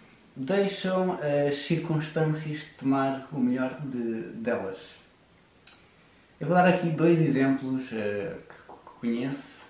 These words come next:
e que, se tivessem sido usados em, em forma de alquimia,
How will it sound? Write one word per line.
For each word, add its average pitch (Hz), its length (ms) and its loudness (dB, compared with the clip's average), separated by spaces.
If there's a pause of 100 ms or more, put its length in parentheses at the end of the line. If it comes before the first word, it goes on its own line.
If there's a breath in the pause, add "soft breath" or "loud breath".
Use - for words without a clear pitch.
(600 soft breath)
e 113 180 -2
que, 135 560 0 (420)
se - 220 -16
tivessem 170 500 2
sido 156 320 0
usados 127 460 0
em, 123 320 -4 (100)
em 123 180 -4
forma 123 520 0
de 117 80 -4
alquimia, 131 680 2